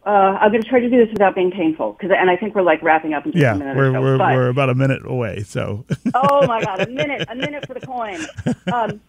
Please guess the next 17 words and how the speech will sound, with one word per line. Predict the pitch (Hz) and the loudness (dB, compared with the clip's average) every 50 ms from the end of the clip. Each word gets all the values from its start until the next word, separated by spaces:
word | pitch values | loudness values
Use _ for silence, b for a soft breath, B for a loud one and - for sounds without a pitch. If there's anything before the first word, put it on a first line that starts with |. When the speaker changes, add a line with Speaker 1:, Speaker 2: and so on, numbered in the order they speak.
| - - _ _ - | -20 -20 _ _ -4
Speaker 1:
so | 294 262 - - _ _ _ | -2 -2 -2 -4 _ _ _
quirk | - - 320 330 349 - - | -16 -10 -8 -8 -8 -6 -6
in | 359 330 | -6 -6
the | 320 | -6
law, | 302 233 180 151 117 104 101 180 254 277 - _ _ _ _ _ _ _ _ _ _ _ _ _ _ _ - | -4 -2 -2 -2 0 0 -2 -4 -4 -8 -12 _ _ _ _ _ _ _ _ _ _ _ _ _ _ _ -10
Treasury | - - 277 277 269 302 311 302 | -2 0 0 0 0 0 -4 -8
is | 285 285 | -6 -6
allowed | 277 247 220 196 190 202 196 - - | -4 -2 0 2 2 0 -2 -6 -8
to | 202 | -8
mint | 180 180 190 202 226 277 320 311 - - - | -8 -6 -6 -4 -2 -2 -2 -2 -2 -2 -2
and | 262 262 269 269 - - | 0 0 -2 -4 -4 -4
i-, | 247 254 - - - - | -4 -4 -4 -6 -4 0
so | 277 262 | 0 2
normally | 247 247 254 285 311 349 349 311 262 220 214 208 - - _ - - | 2 2 2 2 2 2 2 0 -4 -4 -6 -8 -10 -14 _ -12 -6
Treasury | 269 262 254 247 254 240 | -4 -4 -4 -4 -4 -6
does | 240 220 196 | -6 -6 -6
not | 202 180 180 180 175 | -4 -2 -2 -2 -2